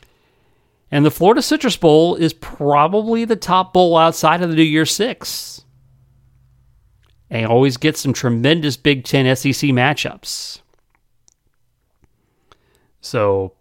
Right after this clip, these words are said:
they grade out very high on the list. The Cure Bowl, still, you know, having played for, for just a few years, still trying to gain footing. The fact that they do so much for breast cancer research is a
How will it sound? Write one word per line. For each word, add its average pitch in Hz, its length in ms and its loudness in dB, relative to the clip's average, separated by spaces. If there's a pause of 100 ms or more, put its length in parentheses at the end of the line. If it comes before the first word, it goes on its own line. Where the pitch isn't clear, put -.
(480)
they 135 160 0
grade 135 300 2
out 135 160 2
very 131 260 4
high 123 300 2
on 120 140 -2
the 117 80 0
list. - 600 -2 (840)
The 131 100 -2
Cure 190 280 4
Bowl, 190 380 2
still, 160 680 2 (540)
you 135 100 -2
know, 123 200 0 (200)
having 127 400 0
played 135 400 -2 (120)
for, 127 280 -2
for - 180 -8
just 127 240 -4
a 127 40 -2
few 135 240 -2
years, 123 540 -2 (500)
still 123 520 -2 (200)
trying 123 340 0
to 123 80 -4
gain 123 240 0
footing. 123 520 -4 (420)
The 110 100 -12
fact 123 280 0
that 120 120 -4
they 123 160 0
do 123 220 0
so 131 280 2
much 127 220 0
for - 160 -8
breast 120 240 0
cancer 123 320 -2
research 120 480 -2
is 117 220 -4
a 107 180 -2